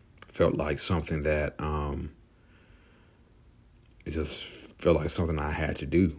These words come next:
when things went wrong. And, um, when you're stuck in a deep depression,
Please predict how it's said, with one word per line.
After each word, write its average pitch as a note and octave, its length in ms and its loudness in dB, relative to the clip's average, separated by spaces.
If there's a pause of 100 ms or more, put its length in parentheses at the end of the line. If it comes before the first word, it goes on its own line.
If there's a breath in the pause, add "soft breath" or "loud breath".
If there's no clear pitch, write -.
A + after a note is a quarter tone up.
when D2 160 -4
things D#2 880 -2 (580)
went D#2 180 0
wrong. F2 360 2 (1500 soft breath)
And, D2+ 180 0
um, D2 580 0 (1900 loud breath)
when D#2+ 120 2
you're D2+ 80 0
stuck - 340 4
in D#2+ 80 0
a D#2+ 60 0
deep D2+ 240 2
depression, D2+ 680 2